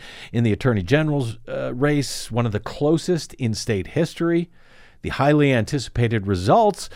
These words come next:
solidified another victory for Democrats who shunned election fraud conspiracies in what used to be a solidly Republican state. With Hamadeh's defeat, Republicans running statewide in battleground states who spread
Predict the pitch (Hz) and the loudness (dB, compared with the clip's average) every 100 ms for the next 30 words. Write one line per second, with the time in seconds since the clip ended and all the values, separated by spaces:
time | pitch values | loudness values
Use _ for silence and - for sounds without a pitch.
0 | - - 143 143 139 151 147 127 156 156 | -8 2 4 4 4 4 4 4 2 4
1 | 160 151 156 - 117 170 135 165 156 - | 0 0 -2 0 2 2 4 2 4 0
2 | 123 - - 165 170 165 151 - - - | -2 -2 2 2 4 2 0 -2 -8 2
3 | 147 156 151 - 143 - 143 139 120 127 | 4 4 2 -2 -4 0 0 0 -2 -4
4 | 117 - 151 147 120 143 135 117 131 120 | -4 0 2 2 0 2 2 2 0 2
5 | 123 117 120 113 117 113 113 117 - - | 2 2 0 0 2 4 4 2 -10 -10
6 | - 139 127 131 123 120 120 120 117 120 | 0 2 4 2 2 2 2 2 -2 -4
7 | 117 - 110 104 98 98 95 - - 82 | -4 -2 0 0 -2 -4 -6 -6 -2 -2
8 | 60 - - - - - - - 143 139 | -4 -16 -20 -20 -20 -10 -4 0 0 2
9 | 123 117 - 113 170 190 - - - - | 2 2 0 2 4 4 -2 -20 -16 -8
10 | 107 131 135 120 120 104 127 120 98 - | 0 0 2 0 0 2 2 2 0 2
11 | 143 143 120 143 160 165 156 - 165 190 | 4 4 2 2 4 4 2 0 0 4
12 | 160 160 147 139 135 123 - 170 170 - | 4 4 2 0 0 0 0 2 2 0
13 | 110 - 147 143 135 | -8 -2 4 4 4